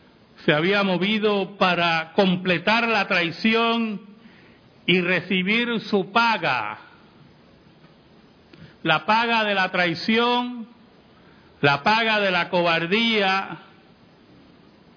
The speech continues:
la paga de la avaricia desmedida, porque no hay cosa más vil que entregar a un hombre de bien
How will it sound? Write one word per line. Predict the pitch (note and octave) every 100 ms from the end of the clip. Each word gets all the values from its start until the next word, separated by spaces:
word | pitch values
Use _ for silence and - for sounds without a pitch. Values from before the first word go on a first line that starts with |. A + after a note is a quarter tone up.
| - - -
la | - D#3 D#3+
paga | G3+ G#3+ G#3+ G#3 G3+ F3+ D#3 - - - - - - - - - -
de | F3
la | F#3 F3+
avaricia | F3 F3+ B3 B3 - A#3 G#3 G3+
desmedida, | G3 F3+ F3+ F#3 F#3 B3+ A#3+ F#3+ D3 B2 G#2 - - - - - _ - - - - - - - - - - - - _ - - - -
porque | - E3 D#3+ F#3
no | F#3
hay | A3 A3
cosa | A#3 A#3+ A3+ G#3+
más | G3+ A3 - E3+
vil | G#3 B3 B3+ B3+ G#3 - - - - - - - - - -
que | F#3
entregar | F#3 F#3 F#3 F3 G3+ A3 G#3+ F#3 - - -
a | E3+ F#3+
un | G#3+ G#3
hombre | G#3+ G#3 G3 F#3+
de | F3
bien | E3 F#3 G3 G3 F3+ D#3+ B2